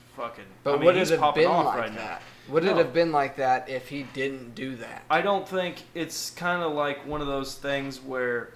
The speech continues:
Speaker 1: you know, if you see an open door, you better go through it kind of situation. So say I'm in a, a rapper that's B-list. Not A-list,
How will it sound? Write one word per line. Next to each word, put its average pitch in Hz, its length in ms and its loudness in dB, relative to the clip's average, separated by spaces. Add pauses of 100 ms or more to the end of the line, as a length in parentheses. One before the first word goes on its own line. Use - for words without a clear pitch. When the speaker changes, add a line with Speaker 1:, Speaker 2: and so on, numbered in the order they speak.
(1300)
Speaker 1:
you 147 140 -2
know, 131 440 0 (760)
if 135 120 -8
you 127 80 -6
see 190 320 -2
an 170 80 2
open 156 300 -2
door, 135 420 0 (380)
you 117 140 -12
better 127 320 -4
go 123 200 -4
through 120 360 -4
it 131 160 -8
kind 131 180 -4
of 127 80 -6
situation. 127 800 -6
So 131 320 0
say 143 640 -2 (360)
I'm 151 240 0
in 143 80 -2
a, 127 280 -2 (100)
a 139 80 0
rapper 131 580 0
that's 123 440 -6 (880)
B-list. 123 600 -4 (680)
Not 175 220 2
A-list, 139 520 0